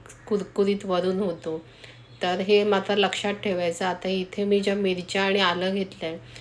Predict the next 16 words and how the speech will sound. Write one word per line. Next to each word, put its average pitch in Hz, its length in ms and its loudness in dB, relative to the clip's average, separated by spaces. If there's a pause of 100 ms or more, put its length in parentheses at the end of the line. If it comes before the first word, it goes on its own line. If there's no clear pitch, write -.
(200)
त्याचं 185 460 2
थोडंसं 196 500 0
क्रश 196 300 2
करून 214 360 4
घेणार 185 340 -2
आहे 180 120 -2
आणि 180 180 -2
आपल्याला 185 380 -4
त्याचा 190 240 -4
ठेचा 185 460 -2 (100)
तयार 175 240 2
करून 190 300 -2
घ्यायचा 175 400 -2
आहे 220 80 -2 (440)
वड्यांमध्ये 190 600 6
घालण्यासाठी. 170 720 -4